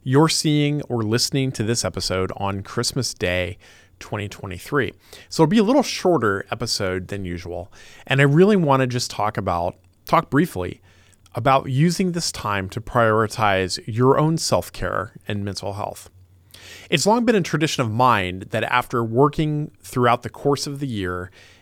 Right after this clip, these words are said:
and getting to the Christmas holiday when my children are off from school and, uh, work has really ended for the most part for the year, that I take this time period between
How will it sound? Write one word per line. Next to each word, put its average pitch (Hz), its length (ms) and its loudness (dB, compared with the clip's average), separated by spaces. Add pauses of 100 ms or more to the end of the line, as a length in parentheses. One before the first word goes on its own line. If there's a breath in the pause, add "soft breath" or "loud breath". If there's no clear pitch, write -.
and 101 320 -6
getting 131 420 2
to 151 320 0
the 135 100 -4
Christmas - 520 -8
holiday 95 640 -4 (340 soft breath)
when 110 280 0
my 104 140 0
children 139 440 2
are 104 240 2
off 107 400 -2
from 120 280 -4
school 92 680 -2 (400 loud breath)
and, 92 800 -4
uh, - 220 -6
work 127 380 4
has 117 260 0
really 110 540 0
ended 113 480 -2
for - 160 -6
the 113 60 -2
most 175 260 0
part 87 280 -4 (120)
for - 180 -6
the 110 100 -4
year, 92 360 -4 (480 loud breath)
that 127 200 4
I 143 120 2
take - 420 0
this - 180 -2
time 147 300 0
period 98 460 -2
between 107 680 -6